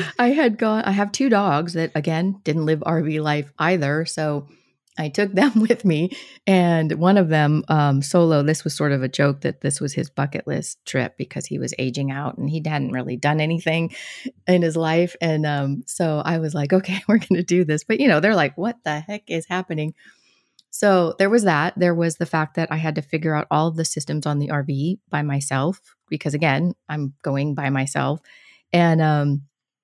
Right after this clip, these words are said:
and then there's the logistics of, "Where am I gonna stay tonight?" And then I've got, you know, the, "Oh, let's look at the little lady back in the thirty-three foot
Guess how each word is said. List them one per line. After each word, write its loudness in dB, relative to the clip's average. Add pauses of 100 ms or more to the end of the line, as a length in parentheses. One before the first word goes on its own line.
(680)
and 6
then 6
there's 2
the 0
logistics 0
of, -6
"Where 2
am 4
I 0
gonna -2
stay 0
tonight?" -2
And -2
then -2
I've -2
got, -4 (140)
you 6
know, 4
the, 0 (500)
"Oh, 0
let's 2
look 4
at -2
the 2
little 4
lady 2
back -2
in 4
the 0
thirty-three 2
foot 4